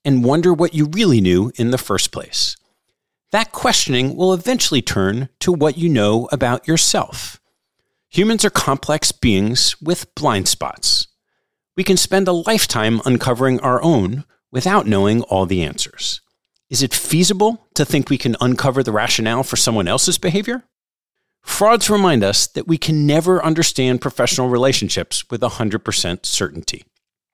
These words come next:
Frauds will happen again, and we won't learn much from them. It would be convenient to think that fraud is something that will happen to someone else and can be avoided with sound due diligence. But it could just as easily happen to you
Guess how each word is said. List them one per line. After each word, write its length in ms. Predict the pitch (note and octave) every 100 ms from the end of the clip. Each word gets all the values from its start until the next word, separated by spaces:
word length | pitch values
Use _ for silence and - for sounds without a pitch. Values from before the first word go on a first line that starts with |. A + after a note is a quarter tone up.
| _ _ _ _ _ _ _ _
Frauds 500 | - D#3 F3+ G3+ -
will 100 | G3
happen 360 | E3+ E3 D#3
again, 420 | D3+ A#2+ E2+ G2 - _ _ _
and 100 | F3
we 80 | G3+
won't 260 | G3 G3+ D#3
learn 280 | C#3+ D3 C3
much 260 | C3+ -
from 300 | - - F#2+
them. 160 | C2 - _ _ _ _ _ _ _ _
It 80 | -
would 120 | G#3+
be 100 | F#3+
convenient 600 | G#3+ F#3+ F3 B3 E3+ A2
to 80 | A#2+
think 180 | - B2+
that 120 | B2+
fraud 420 | - - A2+ B2+ B2+
is 100 | C#3+
something 460 | - A#2+ B2+ B2
that 120 | B2+
will 120 | A2+ D3
happen 320 | B2+ A#2 C3
to 80 | B2
someone 340 | - A#2 A#2
else 460 | F3 A2 G#2+ - - _ -
and 120 | A#2+
can 140 | A#2+
be 140 | A2 G#2+
avoided 480 | F#2 C3 B2+ G#2 C3
with 160 | C#3
sound 400 | - G2+ F#2+ G2+
due 80 | A2
diligence. 640 | G#2 F#2+ - - - - - _ _ _ _
But 80 | -
it 140 | C3 -
could 120 | G#2
just 220 | D#3 -
as 160 | C#3+ D3
easily 280 | C3 A#2
happen 500 | F2+ A2 - D#2+ E2+ -
to 100 | -
you 400 | F2 F#2 A2 D#3